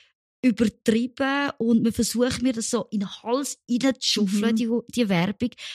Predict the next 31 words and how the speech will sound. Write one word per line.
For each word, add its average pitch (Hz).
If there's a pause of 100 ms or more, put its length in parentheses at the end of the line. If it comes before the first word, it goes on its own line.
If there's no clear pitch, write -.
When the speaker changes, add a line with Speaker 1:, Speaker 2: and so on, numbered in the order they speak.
(140)
Speaker 1:
dass 226
es 208
mich 202
hässig 165
gemacht 165
hat. 143
Also 190
ich 247
habe 220
wirklich 240
eher 226
das -
Gegenteil 220 (960)
als 202
Impuls 233
gehabt, 214
dass 202
ich 208
nicht 202
gesagt 185
habe, 196
hey, 214
ich 208
freue 196
mich 180
mega, 220 (260)
dass 196
man 202
jetzt 185
da, 180 (200)
ähm, 175